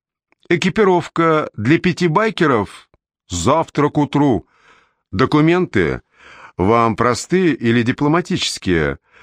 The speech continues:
Вам сингапурские или британские? Может, вам нужно, чтобы в нейтральных водах маршал Ворошилов стоял? Может, наших дипломатов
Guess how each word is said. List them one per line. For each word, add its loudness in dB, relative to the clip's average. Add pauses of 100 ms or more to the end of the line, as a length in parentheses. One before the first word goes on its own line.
(260)
Вам 0
сингапурские 0
или 0
британские? -2 (880)
Может, 0
вам 2
нужно, 2
чтобы 0
в 0
нейтральных 0
водах 0
маршал 0
Ворошилов 0
стоял? -2 (800)
Может, 2
наших 0
дипломатов 0